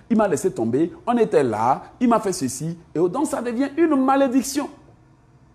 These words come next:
On vivait ensemble, il dormait chez moi et autres. Vous voyez, c'est tellement, c'est tellement pas facile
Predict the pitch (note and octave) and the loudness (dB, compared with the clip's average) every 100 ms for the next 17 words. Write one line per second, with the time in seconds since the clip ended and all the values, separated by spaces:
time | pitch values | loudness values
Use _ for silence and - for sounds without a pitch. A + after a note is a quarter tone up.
0 | _ _ _ _ _ _ _ _ _ _ | _ _ _ _ _ _ _ _ _ _
1 | _ - - G3+ F#3+ G3 G#3+ F#3+ F3 A3 | _ -20 0 2 2 0 2 0 0 -2
2 | A3+ A3 - - A3+ F3 F#3+ A3 G#3+ F#3+ | -2 -2 -6 -8 -2 6 6 4 -2 -2
3 | F3+ F3+ - D#3 D#3 - - _ _ _ | 0 -2 -2 -2 -2 -4 -12 _ _ _
4 | - C#4 B3 A#3+ G#3 C4 - D4 C#4+ B3+ | -12 -8 -6 -8 -10 -14 -8 -4 -4 -4
5 | B3+ B3 - - - B3 D4+ C4+ B3+ B3 | -6 -6 -10 -16 -10 -6 0 0 0 -2
6 | - A#3+ A#3 - A#3+ G3 - C4 F#3+ | -2 -2 -2 -4 -2 -2 0 0 0